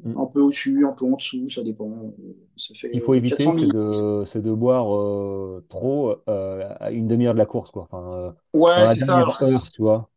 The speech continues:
Speaker 1: Parce que sinon, euh, enfin, dix kilomètres, t'as pas le temps de t'arrêter aux toilettes, hein, c'est clair.
Speaker 2: Ce truc-là,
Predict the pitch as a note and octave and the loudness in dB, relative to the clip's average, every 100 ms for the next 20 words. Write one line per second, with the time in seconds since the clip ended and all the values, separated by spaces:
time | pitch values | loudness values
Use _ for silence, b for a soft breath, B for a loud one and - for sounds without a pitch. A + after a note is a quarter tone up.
0 | _ G2+ - G#2+ - - B2 B2+ B2+ A2 | _ -8 -6 -8 -8 -4 0 2 2 0
1 | - G#2+ A#2+ C3+ B2 C3 B2+ F#2 A2+ A#2 | 0 -4 -4 0 0 2 -2 -4 -6 -6
2 | A#2 A#2+ A2 B2+ A2+ A#2 A#2 B2 G#2+ - | -6 -2 -2 -2 -4 -2 -4 -4 -10 -12
3 | F#2 A#2+ B2+ _ - - F#3 F#3+ G3 G#3 | -8 -8 -8 _ -20 -14 -10 -2 2 4